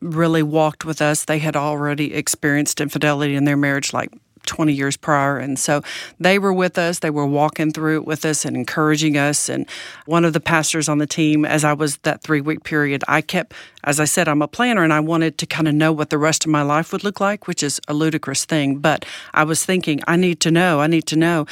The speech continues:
And he just looked at me and he said, "Cindy, you don't have to decide the rest of your life today." And so that thought kinda carried me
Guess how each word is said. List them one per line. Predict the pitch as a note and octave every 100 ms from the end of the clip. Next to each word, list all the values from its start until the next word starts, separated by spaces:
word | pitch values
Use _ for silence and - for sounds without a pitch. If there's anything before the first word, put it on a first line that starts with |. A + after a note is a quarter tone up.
| - -
And | D#3+
he | E3
just | E3+ E3+ -
looked | E3+ -
at |
me | D3
and | D3+
he | D#3+
said, | D3+ C#3
"Cindy, | - F#3+ E3+
you | E3+
don't | D#3+ D#3+
have | E3
to | -
decide | D3+ D3 - D3+ D3+
the | C#3+
rest | C3 C#3+ -
of | C#3
your | C#3
life | C3 B2 -
today." | C3 - - - _ - - - -
And | -
so | D3+ E3+
that | D#3 E3+ F#3 G#3
thought | - - G#3+ E3 - -
kinda | F3+ D#3
carried | - - D#3 E3 F3+
me | F#3 F#3